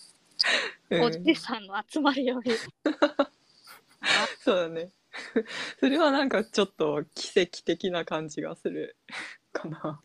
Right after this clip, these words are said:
Speaker 2: あ、いい。
Speaker 1: うん。
Speaker 2: それが本で起こるのか。
Speaker 1: そう、起こったの。あの、初めて知った英語のことわざだったんだけど、そういうことが起きました。
Speaker 2: え、で、読んだ本で？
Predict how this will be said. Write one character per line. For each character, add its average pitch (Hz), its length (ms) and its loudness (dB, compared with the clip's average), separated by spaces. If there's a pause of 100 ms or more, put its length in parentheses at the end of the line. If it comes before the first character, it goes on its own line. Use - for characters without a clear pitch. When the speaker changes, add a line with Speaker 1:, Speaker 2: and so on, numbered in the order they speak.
Speaker 2:
あ、 220 220 0
い 226 40 -8
い。 - 40 -10 (1120)
Speaker 1:
う 160 140 0
ん。 - 40 -2
Speaker 2:
そ 262 80 0
れ 277 140 2
が 285 120 4
本 311 180 -4 (100)
で 208 80 -4
起 202 80 -10 (100)
こ 208 140 -2
る 190 120 -8
の - 120 -10
か。 - 180 -20 (540)
Speaker 1:
そ 160 760 8 (160)
う、 - 60 -2
起 - 40 -10
こ 202 120 2
っ 190 60 0
た 156 200 4
の。 139 300 -4 (240)
あ 180 120 -2
の、 156 80 -4
初 226 240 4
め 214 120 4
て 170 140 2
知 - 140 0
っ - 40 0 (120)
た 151 380 2 (140)
英 160 160 2
語 151 160 -4
の 151 220 -2
こ - 180 -6
と 151 140 4
わ 143 140 0
ざ 139 420 -2 (260)
だ 151 100 0
っ 143 120 -4
た - 120 -8
ん - 20 -4
だ - 80 -12 (180)
け - 100 -6
ど、 - 180 -10 (140)
そ - 220 -4
う 143 60 0
い 143 40 0
う 143 40 -4
こ - 140 -10
と - 160 0
が - 180 -2
起 - 20 -14
き - 120 -8
ま 240 160 6
し - 100 -14
た。 - 200 -6 (920)
Speaker 2:
え、 247 80 2
で、 240 220 10
読 240 160 8
ん 233 40 0
だ 196 100 -6
本 190 320 -10
で？ 262 220 -8